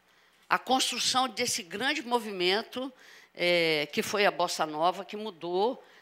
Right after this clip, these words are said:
bastante, que trouxe nomes relevantíssimos para o Brasil e para o mundo. De novo, de novo, exportamos a nossa música maravilhosa.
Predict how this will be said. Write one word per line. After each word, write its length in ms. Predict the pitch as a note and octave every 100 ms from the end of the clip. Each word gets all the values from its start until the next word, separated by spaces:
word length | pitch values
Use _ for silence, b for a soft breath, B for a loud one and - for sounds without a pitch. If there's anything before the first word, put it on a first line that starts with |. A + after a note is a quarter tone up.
| -
bastante, 680 | E3+ - - F#3+ G3+ A3+ -
que 140 | G3
trouxe 420 | - G#3 G#3 -
nomes 480 | F#3 F3+ G#3 G3+ -
relevantíssimos 1500 | - F#3+ G#3+ A3+ A3+ A#3 G#3+ - A#3+ B3 - G3 D#3+ - - - B B B -
para 200 | F#3 F#3+
o 40 |
Brasil 840 | F#3 F#3+ E3 C#3+ F#3 A#3 E4+ F#4+ - _ _ _ _ _ _ -
e 200 | A#3+ F4
para 360 | - B3+ D#4
o 140 | A4+ G4+
mundo. 340 | C#4 D#4 G#3
De 200 | F#3 C#4
novo, 800 | C#4 A#3 C4+ C4 F3 E3+ D3+ C3
de 140 | D3+ G3
novo, 360 | F3+ G3+ B3
exportamos 760 | G3 - F#3 - - G3+ A3+ A#3+
a 80 | A3
nossa 340 | G3+ A3 A#3+
música 540 | G3+ G3+ A#3+ - - F#3+
maravilhosa. 1000 | F#3 G3 G3 F3+ F3 G3+ G#3+ E3 D3